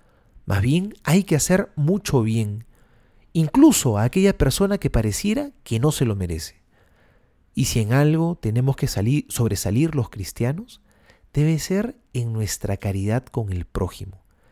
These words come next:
Ese es nuestro verdadero documento de identidad.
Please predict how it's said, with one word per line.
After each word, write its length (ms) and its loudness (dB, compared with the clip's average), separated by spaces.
Ese 400 2
es 280 -8
nuestro 400 0
verdadero 680 0
documento 680 -4
de 60 -2
identidad. 540 -8